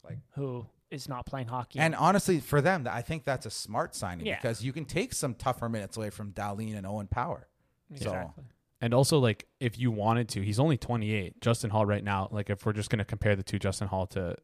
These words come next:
Speaker 3: Ilya Lyubushkin, Justin Hall's thirty, gonna be thirty-one at the end of his deal. You could have signed Lyubushkin, who would, w-, to three years and brought down that number to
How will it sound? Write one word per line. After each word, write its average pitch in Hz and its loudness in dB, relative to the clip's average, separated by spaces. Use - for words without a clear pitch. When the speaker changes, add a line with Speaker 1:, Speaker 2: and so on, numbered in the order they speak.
Speaker 3:
Ilya 98 0
Lyubushkin, 104 -6
Justin 123 2
Hall's 139 2
thirty, 107 2
gonna 113 -4
be 101 -2
thirty-one 104 2
at 95 -6
the 110 -6
end 98 -6
of 92 -10
his 92 -6
deal. 98 -4
You 110 -4
could 160 4
have 123 -2
signed 120 2
Lyubushkin, 101 -2
who 107 -2
would, 101 -4
w-, 110 -4
to 113 2
three 131 2
years 110 -4
and 110 -6
brought 113 2
down 120 4
that 101 -4
number 101 -4
to 107 0